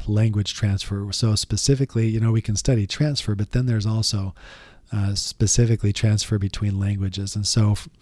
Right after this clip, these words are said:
writing teachers, I think, uh, need to know more about that as well, something that I'm working on, because I know that we all have students,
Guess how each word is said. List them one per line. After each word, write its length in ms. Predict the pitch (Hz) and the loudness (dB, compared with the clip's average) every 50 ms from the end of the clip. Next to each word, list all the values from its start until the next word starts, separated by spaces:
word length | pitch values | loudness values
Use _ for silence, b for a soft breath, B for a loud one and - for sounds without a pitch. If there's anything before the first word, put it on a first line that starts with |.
| - - - | -20 -20 -14
writing 460 | _ 127 117 117 120 123 123 120 117 - | _ -2 0 2 4 4 4 2 0 0
teachers, 500 | - 117 110 - - 110 107 101 - B B B B B B B B - | -2 -2 -2 0 0 0 0 0 -2 B B B B B B B B 0
I 140 | 107 104 | 0 0
think, 300 | 95 - 110 - 101 95 - _ _ - - | 2 2 0 0 0 -2 -6 _ _ -12 -6
uh, 200 | 113 107 101 101 | -4 -2 -2 -2
need 240 | 98 104 104 104 101 | -2 -2 -2 -2 -4
to 160 | - - 107 | -4 -4 -2
know 180 | 104 101 101 | -2 0 0
more 220 | 98 101 101 104 104 | -2 -2 -2 -2 -2
about 320 | 95 92 101 101 98 - | -2 -2 -2 -2 -2 -4
that 260 | - 104 101 98 98 - - B B B B B B B B B - | -4 -4 -4 -4 -4 -8 -14 B B B B B B B B B -6
as 220 | 104 98 95 - | -4 -4 -4 -2
well, 240 | 95 101 98 95 95 | -4 -4 -4 -4 -4
something 400 | - - - 107 98 - 107 101 | -4 -4 -4 -4 -4 -4 -4 -2
that 140 | 98 98 98 | -2 0 0
I'm 260 | 101 101 98 101 90 - - - | 0 2 0 0 -2 -6 -10 -6
working 340 | - 104 107 101 - 107 101 | -2 -2 -2 -2 -2 -4 -2
on, 160 | 101 98 101 | -2 -2 -2
because 220 | 98 98 - - - | -4 -4 -4 0 0
I 80 | 110 | 2
know 140 | 113 120 123 | 6 6 6
that 120 | 117 113 104 | 6 6 4
we 140 | 110 117 | 6 6
all 140 | 117 117 117 | 6 8 8
have 220 | 101 101 101 92 - | 6 6 4 4 0
students, 480 | - - 107 104 101 98 95 - - | 0 0 2 2 2 2 0 -2 -6